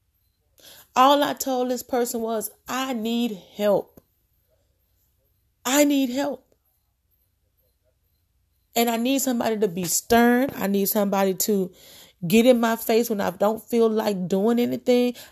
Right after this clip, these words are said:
I need that." And that person, he has been that person for me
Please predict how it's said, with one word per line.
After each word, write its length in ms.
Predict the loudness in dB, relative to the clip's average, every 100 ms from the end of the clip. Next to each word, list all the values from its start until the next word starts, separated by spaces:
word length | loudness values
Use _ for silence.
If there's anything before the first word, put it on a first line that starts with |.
| -8
I 140 | -4
need 500 | -2 2 4 4 2
that." 240 | -4 -8 -10 _ _ _ _ _ -6
And 180 | -2 2
that 180 | 0 0
person, 500 | 0 2 0 -6 -8 _ _
he 200 | 0 2
has 180 | 0
been 260 | 2 2 2
that 220 | -2 -4
person 400 | 0 0 0 -4
for 160 | -4 -4
me 360 | -2 -2 -4